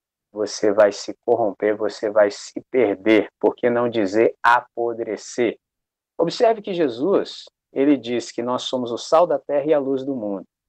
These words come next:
No lugar onde Jesus estava posicionado, ele estava estrategicamente n-, no local onde, de um lado, havia a comunidade de Qumran,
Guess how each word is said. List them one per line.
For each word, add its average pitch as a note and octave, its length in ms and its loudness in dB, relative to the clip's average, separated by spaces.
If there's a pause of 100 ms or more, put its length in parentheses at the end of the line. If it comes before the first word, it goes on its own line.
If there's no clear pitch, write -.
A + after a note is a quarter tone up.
(440)
No F#3+ 140 0
lugar G#3 420 2
onde E3 200 -2
Jesus A#2 420 -4
estava G#2+ 380 2 (120)
posicionado, A2 1080 0
ele A#2 140 -2
estava C#3+ 320 -2
estrategicamente C#3+ 1400 -2
n-, A#2 320 -12 (840)
no C#3+ 340 0
local C#3 720 2 (100)
onde, A2+ 460 -2
de B2+ 240 -8
um G#3 140 0
lado, C3 420 0
havia A#2 360 0
a A2+ 60 -2
comunidade A2 720 -2
de A2+ 140 -8
Qumran, C3+ 600 0